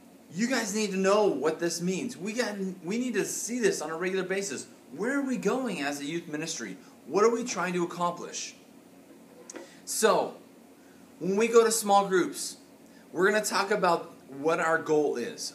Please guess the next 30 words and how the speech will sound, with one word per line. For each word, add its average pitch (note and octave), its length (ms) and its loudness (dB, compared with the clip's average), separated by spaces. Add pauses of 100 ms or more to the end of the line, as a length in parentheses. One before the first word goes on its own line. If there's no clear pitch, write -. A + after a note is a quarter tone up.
(140)
where F3 320 -2
we're G3+ 180 2
trying F3+ 320 -4
to E3 60 -4
go D3+ 260 0
with C#3+ 160 -4
life, G#2+ 400 -8 (300)
where F#3 180 0
we're G#3+ 160 4
trying G3 260 -2
to F#3 60 -2
go F3+ 240 4
as F3 140 -4
a - 20 -8
youth F3 240 -4
ministry, D#3+ 400 -6
what G3+ 320 0
is A#3 100 -2
our G3 280 2
end A3+ 340 -2
goal, E3 500 4 (480)
and E3 140 -2
then E3+ 100 0
the E3+ 80 0
five A#3 360 -2
steps, - 720 -2 (100)
remember, D3 480 0 (400)
eyes, D3 560 2 (260)
ears, C#3 540 -2 (240)
brain, D3 520 -2